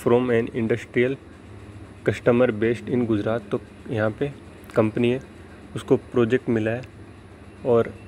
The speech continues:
ये सोलर से रिलेटेड है। "As part of the project, Captain Polyplast Limited will provide end to end execution of one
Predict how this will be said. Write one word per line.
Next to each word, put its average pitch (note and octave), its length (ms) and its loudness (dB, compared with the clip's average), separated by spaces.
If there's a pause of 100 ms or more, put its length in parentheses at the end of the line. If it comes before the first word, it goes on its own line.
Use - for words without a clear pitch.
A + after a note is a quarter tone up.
(140)
ये B2 80 2
सोलर A#2 320 4
से A#2 140 -2
रिलेटेड A2+ 460 2
है। B2 280 2
"As A#2 60 -4 (120)
part B2 260 0
of C3+ 140 0 (520)
the A#2 100 2 (100)
project, B2 500 0
Captain C3+ 360 0 (440)
Polyplast B2 520 2
Limited A#2+ 400 0
will B2 180 2 (100)
provide A#2+ 300 2 (100)
end B2 340 2
to B2+ 120 2
end A#2+ 180 2 (200)
execution A#2+ 580 -2
of B2 160 2 (1040)
one B2 200 6